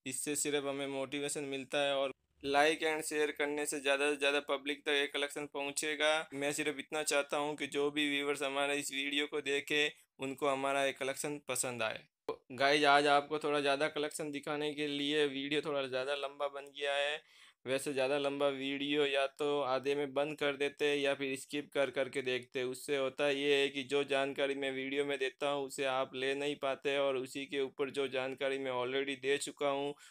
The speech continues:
उसी के ऊपर मुझे मेल, कमेंट, मैसेज आते हैं। तो कृपया करके मेरे वीडियो को पूरा देखिए बिना स्किप किए और मेरे पुराने वीडियो जितने भी हैं वो भी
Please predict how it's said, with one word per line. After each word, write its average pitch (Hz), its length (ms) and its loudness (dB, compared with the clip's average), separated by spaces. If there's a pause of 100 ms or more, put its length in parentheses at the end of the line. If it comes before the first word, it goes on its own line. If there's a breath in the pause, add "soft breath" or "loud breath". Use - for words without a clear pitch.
(160)
उसी 135 280 -4
के 147 100 2
ऊपर 135 300 0
मुझे 131 300 -2
मेल, 135 340 0
कमेंट, 131 420 -4
मैसेज 131 320 -6
आते 131 260 -2
हैं। 135 280 2 (320 loud breath)
तो 127 80 -6
कृपया 139 420 0
करके 139 380 -2
मेरे 131 340 -2
वीडियो 135 340 -2
को 139 100 -2
पूरा 139 320 -2
देखिए 143 640 0 (280 loud breath)
बिना 139 360 -2
स्किप 143 420 -6
किए 143 300 2
और 135 180 2
मेरे 127 220 -2
पुराने 135 420 -2
वीडियो 135 320 -4
जितने 131 360 -6
भी 135 160 -4
हैं 131 100 0
वो 127 200 -2
भी 143 120 -2